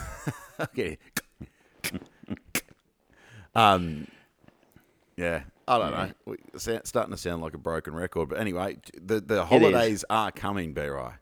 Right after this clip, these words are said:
Speaker 2: Yeah.
Speaker 1: Big, do you know what I was thinking the other day as well? Education probably won't look the same. I know, uh,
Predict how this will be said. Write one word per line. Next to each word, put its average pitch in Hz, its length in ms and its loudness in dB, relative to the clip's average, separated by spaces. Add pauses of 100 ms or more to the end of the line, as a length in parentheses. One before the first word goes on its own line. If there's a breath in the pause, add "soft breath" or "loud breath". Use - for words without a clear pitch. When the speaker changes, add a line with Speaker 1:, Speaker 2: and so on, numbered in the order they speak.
(520)
Speaker 2:
Yeah. 87 120 0
Speaker 1:
Big, 120 220 0 (260 soft breath)
do 202 100 -6
you 233 60 -2
know 247 100 2
what 156 100 4
I 127 40 6
was 131 160 4
thinking 127 220 0
the 120 100 -2
other 117 160 0
day 113 200 4
as 101 140 0
well? 113 280 4
Education 160 640 -2
probably 95 300 -2
won't 92 280 -4
look 98 260 -4
the 95 100 -4
same. 104 380 -4
I 135 120 0
know, 165 260 2
uh, - 20 0